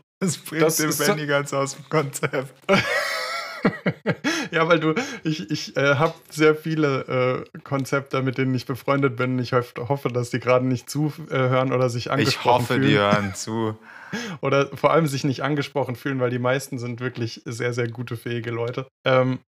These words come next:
Speaker 2: genau, nur um da an der Navigation mal weiterzumachen, die würde ich wahnsinnig gern so beibehalten. Ähm, und, und so, also halt nur so umzugestalten, wie, wie ich's mir vorstell. Einfach so ein bisschen,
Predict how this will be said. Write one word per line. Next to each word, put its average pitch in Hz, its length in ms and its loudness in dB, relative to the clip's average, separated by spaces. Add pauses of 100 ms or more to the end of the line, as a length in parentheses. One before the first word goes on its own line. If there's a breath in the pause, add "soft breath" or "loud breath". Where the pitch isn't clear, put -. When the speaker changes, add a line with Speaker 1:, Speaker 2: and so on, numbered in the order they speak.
(100)
Speaker 2:
genau, 147 260 4 (180 loud breath)
nur 147 360 4
um 147 240 -2
da 135 180 4
an 147 140 0
der 147 80 2
Navigation 143 840 0
mal 120 240 -2
weiterzumachen, 131 720 -2 (260)
die 160 200 0
würde 165 140 4
ich - 160 -4 (100)
wahnsinnig 135 420 2
gern 123 160 -2
so 113 140 -2
beibehalten. 185 680 0 (420 loud breath)
Ähm, 127 420 2 (120)
und, 131 360 0
und 135 280 -2 (100)
so, 151 640 2
also 120 200 0
halt 123 180 2
nur 185 380 4
so 156 240 0
umzugestalten, 156 1040 -2 (140)
wie, 135 340 -2
wie 131 160 -4
ich's - 160 -10
mir 123 160 0
vorstell. 113 520 -4
Einfach 123 340 -4
so - 140 -6
ein 120 120 -4
bisschen, 110 580 -6